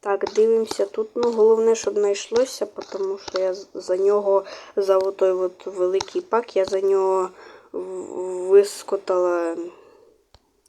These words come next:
ви розумієте, багатенько. Не одну там чи дві, чи взагалі тридцять. А цілих сто.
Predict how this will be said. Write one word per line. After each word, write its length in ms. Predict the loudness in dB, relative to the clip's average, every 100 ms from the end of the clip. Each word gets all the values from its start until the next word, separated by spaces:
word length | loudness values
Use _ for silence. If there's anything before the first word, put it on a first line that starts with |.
| _ _
ви 240 | -4 0
розумієте, 680 | 0 0 2 4 4 0 -4
багатенько. 1080 | -12 -2 -2 0 -4 -4 -4 -4 -6 -12 -16 -16 _ _ _ -20 _ _ _ _ _ _ -20 -20 _ _ -20 -18 -18 -20 -20 _ _ _ _ -20 -20 _ _ -2
Не 260 | 4 6
одну 300 | 6 6 4
там 280 | 4 2 2
чи 160 | -2 -8
дві, 400 | -6 -4 -6 -6 -12 -14 _ _ _ _ _ _ _ _ _ _ _
чи 180 | -10 -10 -8
взагалі 520 | -4 -2 0 0 0
тридцять. 720 | -2 -4 -6 -6 -10 -10 -12 -20 _ _ _ _ _ -16 -16 _ _ -20 -18 -20 _ _ _ _ _ _ _ _ _ _ _ _ _ _ -6
А 340 | -2 0 0
цілих 440 | -2 0 2 2 0
сто. 560 | -10 -14 2 4 4